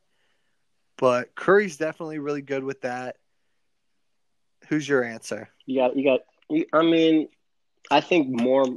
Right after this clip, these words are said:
Speaker 2: more people come to mind with that question. You know, a J J Redick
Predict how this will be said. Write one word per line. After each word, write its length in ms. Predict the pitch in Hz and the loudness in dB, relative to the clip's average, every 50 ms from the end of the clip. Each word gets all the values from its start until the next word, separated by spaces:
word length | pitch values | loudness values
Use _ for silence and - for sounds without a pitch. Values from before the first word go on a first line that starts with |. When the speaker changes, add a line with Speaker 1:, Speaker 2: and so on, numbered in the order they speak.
| - _ | -10 _
Speaker 2:
more 280 | - 123 127 131 135 135 | -8 -4 -2 -2 -2 -2
people 340 | - - 143 135 135 131 120 | -2 -2 -2 -2 -2 -4 -4
come 240 | - - 123 127 123 | -4 -4 -4 -4 -4
to 60 | 120 | -4
mind 560 | 113 110 107 107 113 120 127 135 139 151 147 _ - | -4 -2 -2 -2 0 0 -2 -2 -4 -6 -10 _ -12
with 260 | - 135 117 - - | -10 -10 -10 -6 -4
that 220 | 123 117 117 - | -4 -4 -4 -4
question. 440 | - - 135 127 127 - - 135 131 | -4 -4 -2 -2 -2 -2 -4 -2 -2
You 100 | 127 123 | -2 0
know, 280 | 120 120 117 117 117 117 | 0 0 0 0 -2 -2
a 140 | 123 120 | -2 -2
J 320 | 113 113 113 123 120 123 123 | -4 -4 -2 -2 0 0 0
J 140 | 117 123 120 | 0 -2 -2
Redick 480 | 117 110 107 107 107 110 113 110 - | -2 0 0 -2 -2 -2 -4 -6 -8